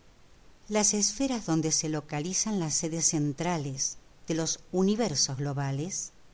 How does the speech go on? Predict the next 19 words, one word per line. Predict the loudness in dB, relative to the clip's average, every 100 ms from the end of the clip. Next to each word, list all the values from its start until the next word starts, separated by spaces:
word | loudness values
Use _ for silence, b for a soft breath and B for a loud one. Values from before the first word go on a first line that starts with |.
| -20 b b b b b -8
están | -6 -4 -2 -2
construidas | 0 -2 -2 -2 -2 -2 -2 -4
para | -4 -4 -4
poder | -2 -2 0
actuar | -2 -4 -4 -2 -4 B B B -6
como | -2 2 2
hábiles | 2 2 0 -2 -2
reguladores | -4 -2 -2 -2 -2 -2 -4
de | -4
la | -4 -4
potencia | -6 -4 -2 0 2 2 0 -4 -6 B B B B B
y | -2 0
de | 0
la | 0
energía | 2 2 2 -2 -2 -2 -2 -2 -6 -14 -20 b b -20 -6
para | -2 0
sus | 0 -2
distintos | -6 -8 -2 0 2 0
sectores, | -2 -4 -2 0 0 -2 -4 -4